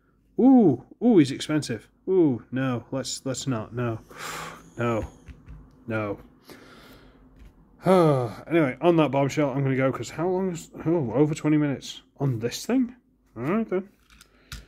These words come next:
So, I should be okay, I should be wretched, and I shall see all of you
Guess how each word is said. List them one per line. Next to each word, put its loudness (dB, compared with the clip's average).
So, 0
I 0
should 2
be 6
okay, 2
I -2
should -4
be 0
wretched, -4
and -4
I -4
shall -6
see 2
all 0
of -6
you -4